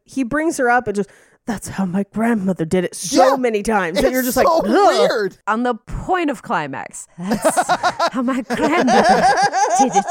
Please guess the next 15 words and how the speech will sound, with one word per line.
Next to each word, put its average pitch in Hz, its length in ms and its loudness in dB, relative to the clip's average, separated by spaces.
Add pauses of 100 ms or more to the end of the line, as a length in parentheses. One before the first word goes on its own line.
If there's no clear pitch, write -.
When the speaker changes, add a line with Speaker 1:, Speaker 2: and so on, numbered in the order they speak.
(360)
Speaker 3:
You're 294 160 -2
just 294 280 -4
like 285 220 -4
Granny." 254 680 -2
Speaker 1:
Ooh. 370 220 2 (100)
<laughs> 254 460 -2 (520)
It's - 120 -16
got 330 180 -8
the 294 80 -6
same 277 380 -2
vibe 214 380 0
as 208 180 -4
that 196 240 0
one 202 520 -2
lady 233 600 -2